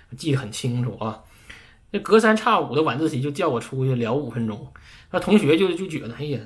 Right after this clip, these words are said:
这我是，是不是犯什么事儿了，有什么错误了？”那时候叫出去的基本就两种情况啊，一种就是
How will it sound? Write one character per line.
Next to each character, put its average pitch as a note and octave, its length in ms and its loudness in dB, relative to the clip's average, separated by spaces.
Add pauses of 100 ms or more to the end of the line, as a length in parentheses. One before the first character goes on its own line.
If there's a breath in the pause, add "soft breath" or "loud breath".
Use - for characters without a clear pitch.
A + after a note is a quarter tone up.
这 A3 120 0
我 C3 320 -4
是， E3+ 280 -6
是 F#3+ 180 -2
不 G3 100 2
是 G3+ 120 4
犯 G#3+ 200 4
什 F#3+ 80 -2
么 E3 80 -4
事 A3 140 -4
儿 B3 200 4
了， E3 60 0
有 C3+ 60 -2
什 C3+ 60 -2
么 D#3 80 -4
错 C4+ 340 -2
误 D#3+ 140 2
了？” A#2+ 200 -2 (320 loud breath)
那 C4 160 4
时 G3 60 4
候 F#3 80 2
叫 B3 280 6
出 E3 120 4
去 D#3 100 0
的 C#3+ 120 2
基 G3+ 160 0
本 F#3 120 0
就 D3+ 120 0
两 C3 200 0
种 D3+ 140 -2
情 G#2+ 180 -8
况 B2 220 0
啊， A2+ 220 -6
一 G#3 160 4
种 D3+ 160 4
就 E3+ 120 0
是 D3 260 2